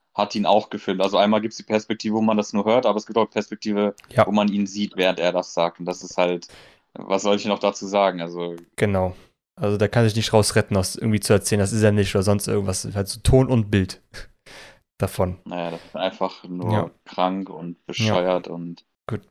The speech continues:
Speaker 2: der sagt,
Speaker 1: äh,
Speaker 2: die, das
Speaker 1: würdelos.
Speaker 2: Video ist auch ein bisschen älter, sagt, er sagt auch in dem Video, das ist schon ein bisschen älteres Material, wo man sagen könnte, man kann sich der Zeit auch ändern und man hat Fehler gemacht.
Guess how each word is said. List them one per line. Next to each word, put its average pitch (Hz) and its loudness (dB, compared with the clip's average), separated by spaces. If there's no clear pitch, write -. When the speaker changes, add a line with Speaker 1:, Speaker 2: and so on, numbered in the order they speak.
Speaker 2:
der 120 0
sagt, 123 4
Speaker 1:
äh, 165 -10
Speaker 2:
die, - -10
das 113 -2
Speaker 1:
würdelos. 95 -4
Speaker 2:
Video 127 6
ist - 6
auch 131 6
ein 113 2
bisschen - 0
älter, 139 4
sagt, 120 2
er 120 0
sagt 113 0
auch 110 4
in 120 -2
dem 107 -2
Video, 120 4
das 107 2
ist 113 0
schon 123 4
ein - 4
bisschen 104 4
älteres 139 4
Material, 139 4
wo 127 4
man 113 4
sagen 110 6
könnte, 113 6
man 107 6
kann - 0
sich - -4
der 107 0
Zeit 101 2
auch 98 0
ändern 143 4
und 113 -2
man 101 -2
hat - -14
Fehler 151 4
gemacht. 123 2